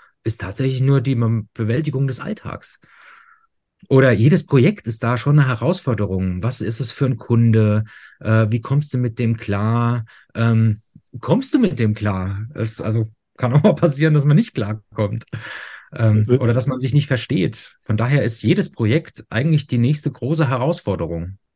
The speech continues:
Speaker 2: Oder, oder würdest du sagen, du hast es auch schon so gut geplant gehabt, dass wirklich dein Plan echt aufgegangen ist? Oder hast, musstest du immer wieder justieren irgendwo?
Speaker 1: Naja, das ist ja so, dass man, ähm, eigentlich sowieso immer einen Plan haben sollte,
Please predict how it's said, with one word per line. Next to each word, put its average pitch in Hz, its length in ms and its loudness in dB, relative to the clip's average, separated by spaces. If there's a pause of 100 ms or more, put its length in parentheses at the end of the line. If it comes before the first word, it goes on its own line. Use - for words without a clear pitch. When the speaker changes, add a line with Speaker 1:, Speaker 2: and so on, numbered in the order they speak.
(460)
Speaker 2:
Oder, 113 180 2
oder 117 160 4
würdest 123 240 2
du 110 60 2
sagen, 107 300 2
du 104 120 0
hast 120 420 -8
es 110 400 -6
auch - 200 -10
schon 117 180 0
so 120 160 4
gut 127 220 2
geplant 113 400 0
gehabt, 135 200 -2
dass 107 140 0
wirklich 120 200 0
dein 101 180 0
Plan 110 240 -4
echt - 240 -6
aufgegangen 139 480 0
ist? 160 120 -2
Oder 139 140 2
hast, - 180 -2
musstest 131 300 2
du 135 60 2
immer 123 100 2
wieder 110 140 6
justieren 104 420 2
irgendwo? 80 460 -10 (540)
Speaker 1:
Naja, 127 200 2
das 170 140 0
ist 160 160 -2
ja 120 80 0
so, 117 160 -2
dass 120 160 -2
man, 110 360 2
ähm, 101 540 -2 (260)
eigentlich 113 480 0
sowieso 117 360 0
immer 131 280 2
einen 95 180 -6
Plan 101 320 -4
haben 92 240 -4
sollte, 135 420 -4